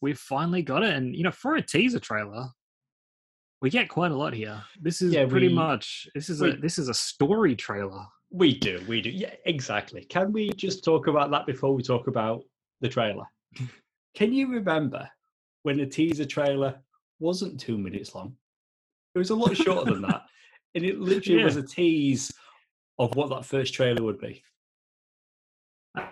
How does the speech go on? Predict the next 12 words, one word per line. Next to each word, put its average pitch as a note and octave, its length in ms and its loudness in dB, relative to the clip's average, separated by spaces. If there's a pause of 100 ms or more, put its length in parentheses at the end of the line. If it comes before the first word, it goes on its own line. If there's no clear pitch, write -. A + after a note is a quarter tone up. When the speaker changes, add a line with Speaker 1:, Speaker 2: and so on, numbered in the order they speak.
Speaker 1:
mean, E3 280 -2
September, F3 400 2
October, D#3+ 320 0
November, D3+ 320 -2
December. F3+ 560 -4
This G3 260 -6
movie G3 240 0
comes E3+ 340 -4
out E3 280 -4
in E3 260 -4
four D3+ 520 0
months. C#3+ 640 -4